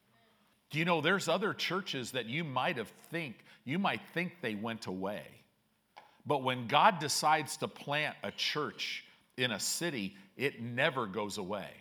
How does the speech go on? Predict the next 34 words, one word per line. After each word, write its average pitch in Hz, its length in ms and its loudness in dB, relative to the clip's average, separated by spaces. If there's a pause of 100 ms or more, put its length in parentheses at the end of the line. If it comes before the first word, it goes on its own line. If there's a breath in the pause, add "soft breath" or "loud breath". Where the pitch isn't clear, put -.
(400 loud breath)
Now, 147 360 4
if, 147 140 0 (320)
if 127 220 -6
that 165 260 2
pastor, 131 800 0 (760 soft breath)
if 117 160 -4
he 180 160 2
doesn't 180 360 0
do 180 120 0
the 165 120 0
right 151 340 4
thing 185 400 0
and 113 100 -2
he 160 160 -4
won't, 156 320 -4 (680 loud breath)
you 139 160 0
know, 151 240 2
it'll, 156 280 4 (100)
it'll 165 240 0
get 123 180 -2
messed 147 400 0
up. 170 220 6
It 175 140 -4
might 151 220 2
even 139 240 -4
close 139 440 -2
down. 143 440 0 (300 loud breath)
God 156 220 4
might 143 200 2
have 143 180 -2
to 127 80 -6
get 127 240 -4
somebody 151 640 2
else, 160 440 0